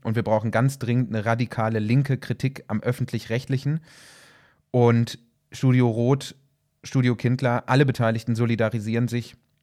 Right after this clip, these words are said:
äh, mit den Angehörigen der Menschen, die vom wiederaufkommenden deutschen Faschismus vor vier Jahren ermordet wurden in Hanau. Wir schicken die solidarischsten Grüße, hoffen, dass sich die Menschen rege an den, äh, Demonstrationen beteiligt haben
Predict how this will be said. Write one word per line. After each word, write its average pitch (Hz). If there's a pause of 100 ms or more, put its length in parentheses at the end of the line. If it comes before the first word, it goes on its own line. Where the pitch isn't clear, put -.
(260)
äh, 110
mit 113
den 117
Angehörigen 120 (380)
der 123
Menschen, 120 (480)
die 117 (140)
vom 113 (460)
wiederaufkommenden 120
deutschen 117
Faschismus 120
vor 110
vier 120
Jahren 110
ermordet 123
wurden 143
in -
Hanau. 127
Wir 110
schicken 117
die -
solidarischsten 113
Grüße, 139 (540)
hoffen, 131
dass 113
sich 117
die 117
Menschen 120
rege 123
an 113
den, 113
äh, 110
Demonstrationen 113
beteiligt 120
haben 113